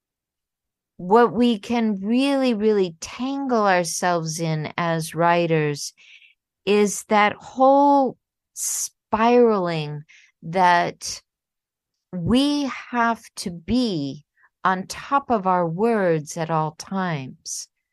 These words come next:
A really, I'm gonna say, experienced writer knows that the drafting process is gold. You put out your words as they come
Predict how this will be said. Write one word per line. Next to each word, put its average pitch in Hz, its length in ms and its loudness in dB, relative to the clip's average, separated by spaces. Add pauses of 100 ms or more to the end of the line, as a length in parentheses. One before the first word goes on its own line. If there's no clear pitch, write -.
(640)
A 190 100 2
really, 190 1040 -2 (1200)
I'm 226 100 0
gonna 240 200 -2
say, 180 320 -4
experienced 233 1300 -6
writer 139 640 -2 (100)
knows 160 920 -4 (520)
that 147 180 -2
the 170 100 -4
drafting 185 840 0
process 160 960 -4
is 156 220 -6
gold. - 580 -4 (840)
You 208 140 2
put 220 260 0
out 190 240 2
your 175 180 2
words 165 600 4
as 202 220 -4
they 208 140 -2
come 254 380 -6